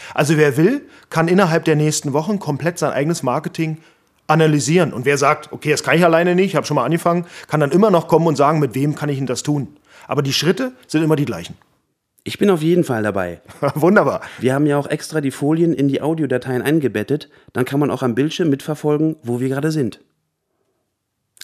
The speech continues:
Speaker 2: Okay, also womit legen wir los?
Speaker 1: Also, die sechs Schritte. Was sind, was sind das überhaupt für Schritte?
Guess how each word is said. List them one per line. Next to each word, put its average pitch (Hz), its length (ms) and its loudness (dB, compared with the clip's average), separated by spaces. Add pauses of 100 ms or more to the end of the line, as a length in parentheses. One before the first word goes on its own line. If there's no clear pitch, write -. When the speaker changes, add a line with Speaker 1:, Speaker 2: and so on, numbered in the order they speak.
Speaker 2:
Okay, 175 320 0
also 107 420 -4
womit 165 240 0
legen 190 240 0
wir 202 80 0
los? 127 400 -4 (720)
Speaker 1:
Also, 175 320 2
die 147 100 -2
sechs 180 240 2
Schritte. 190 320 2
Was 127 120 -6
sind, 180 240 0
was 131 200 -6
sind 190 140 2
das 202 100 4
überhaupt 147 200 4
für - 80 -4
Schritte? - 280 -8